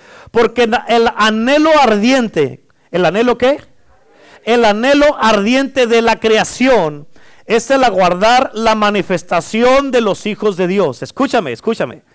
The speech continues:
Que mírame acá. Toda la creación, <clears throat> toda la creación tiene un anhelo ardiente de mirar la manifestación de los hijos de Dios. ¿De quiénes?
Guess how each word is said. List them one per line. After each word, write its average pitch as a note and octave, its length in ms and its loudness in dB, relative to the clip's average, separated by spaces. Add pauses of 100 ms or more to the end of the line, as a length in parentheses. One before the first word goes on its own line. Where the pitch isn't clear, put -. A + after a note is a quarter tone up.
(180)
Que D#3+ 140 -6
mírame F3+ 240 0
acá. - 280 -8 (540)
Toda D4+ 280 2 (100)
la G4+ 120 0
creación, F3+ 800 -2
<clears throat> E3 280 -16 (360)
toda D4+ 360 2
la D4+ 180 0
creación G3+ 800 0 (920)
tiene C4 300 0
un C4+ 220 -6
anhelo B3+ 560 0
ardiente F#3 1200 -2 (360)
de C#3 280 0
mirar F3+ 760 0
la F#3 180 0
manifestación F3 1160 -4
de E3+ 100 -6
los C#3 340 -10
hijos E3+ 380 -8
de B2 100 -10
Dios. A2+ 420 -14
¿De C3+ 140 -6
quiénes? B3 480 -4